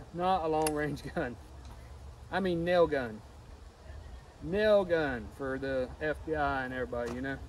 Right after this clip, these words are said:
Okay, guys, hopefully you liked that video. Check it out again. DeWalt P two two zero one powder actuated fastening tool.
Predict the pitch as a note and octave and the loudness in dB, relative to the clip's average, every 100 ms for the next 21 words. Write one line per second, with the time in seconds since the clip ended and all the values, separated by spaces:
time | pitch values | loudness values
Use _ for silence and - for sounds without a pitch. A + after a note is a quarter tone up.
0 | - - - - - - - - - - | -16 -16 -14 -14 0 0 0 -8 -12 -12
1 | - - - A3 G#3 F3+ F3+ E3+ A3 G#3+ | -14 -6 0 4 4 8 6 6 2 0
2 | G#3+ G#3+ G3+ G3+ G#3 G#3+ G3 A3 A#3 A#3+ | -4 -4 -2 0 2 0 2 4 8 8
3 | A#3 A#3+ - - - - - - - F#3+ | 6 2 -6 -14 -16 -16 -16 -6 0 4
4 | G3 F#3+ F#3 F3 A3 A3+ A#3+ A3+ - - | 8 10 10 8 8 8 6 2 -6 -12
5 | - C3+ - - - - - C3+ D3 A3 | -12 -12 -14 -18 -16 -14 -6 2 6 10
6 | G#3 G#3+ G#3 - - - - - - - | 12 12 12 8 -4 -12 -14 -14 -14 -14
7 | - - - C4 B3 G3 B3 G#3+ B3 A#3 | -4 8 12 12 12 10 8 8 8 8
8 | F#3+ A3+ A3 G#3 A3 A3 A3 A3 - A3 | 8 12 12 12 12 12 10 6 8 12
9 | A3+ G#3 G3 G#3 G#3 G3 A3 G3+ G#3 G3+ | 12 12 8 2 2 2 6 12 12 12
10 | G3 F3+ - - G#3 G#3+ A#3+ A3 A3 A#3 | 12 12 8 12 12 12 10 6 8 12
11 | A3 A#3+ | 12 12